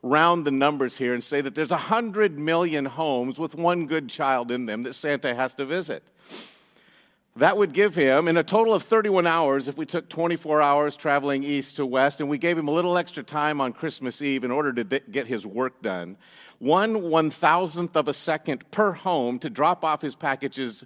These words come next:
drink milk, eat cookies, and take off. That's one thousand homes per second, folks. This means Santa's sleigh is moving at six hundred and fifty miles per second,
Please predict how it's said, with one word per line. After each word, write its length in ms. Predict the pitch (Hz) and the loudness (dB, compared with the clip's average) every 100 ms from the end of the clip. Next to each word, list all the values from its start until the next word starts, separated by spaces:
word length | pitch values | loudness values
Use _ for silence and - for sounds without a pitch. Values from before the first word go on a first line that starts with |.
| _ | _
drink 320 | - 147 147 - | -8 -4 -4 -2
milk, 280 | 135 127 - | -2 -2 -4
eat 240 | 131 131 | -8 -6
cookies, 420 | - 120 110 110 | -6 -6 -6 -10
and 200 | - 113 | -6 -8
take 260 | - 135 139 | -4 -6 -4
off. 560 | 180 165 87 _ _ _ 622 - - _ _ _ _ _ _ _ _ _ _ _ _ _ _ - | -6 -6 -10 _ _ _ -20 -20 -20 _ _ _ _ _ _ _ _ _ _ _ _ _ _ -6
That's 180 | 160 | -2
one 180 | 175 214 | 2 2
thousand 400 | 214 226 226 214 | 6 4 6 2
homes 280 | 185 226 208 | 4 2 2
per 140 | - | -4
second, 440 | 175 220 196 135 - | -2 0 0 -2 -4
folks. 880 | 120 113 - - - - - - - _ _ _ _ _ _ - | -2 -2 -4 -14 -14 -14 -14 -18 -20 _ _ _ _ _ _ -10
This 180 | - 170 | -4 0
means 240 | 202 196 196 | 4 4 4
Santa's 360 | 208 208 190 | 0 0 -2
sleigh 260 | - 202 190 | 0 2 2
is 160 | 151 | 2
moving 260 | 180 190 180 | 0 0 2
at 80 | 147 | 0
six 300 | - 220 - | 0 -4 -2
hundred 240 | 190 175 | -2 0
and 100 | 143 | -2
fifty 320 | - 185 - | -4 -4 -2
miles 420 | 143 143 156 170 - | -2 0 0 0 -4
per 140 | 151 | -8
second, 460 | - 170 202 117 | -6 -4 -4 -6